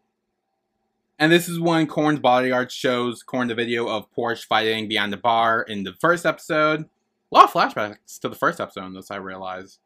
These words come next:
With, like, the club guy, P-,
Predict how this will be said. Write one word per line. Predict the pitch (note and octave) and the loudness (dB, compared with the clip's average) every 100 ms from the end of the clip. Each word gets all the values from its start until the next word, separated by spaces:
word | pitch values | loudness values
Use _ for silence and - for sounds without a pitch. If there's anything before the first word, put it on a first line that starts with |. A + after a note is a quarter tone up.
| _ _ _ | _ _ _
With, | A#2 B2 | -6 -2
like, | A2+ - | -4 -2
the | G#2+ G#2 G2+ _ _ _ _ - | -2 0 -2 _ _ _ _ -8
club | - D#3 D3 | 2 2 4
guy, | D#3+ D3+ D3+ D3+ D3+ D3 - _ | 4 6 6 6 4 2 -2 _
P-, | - | -14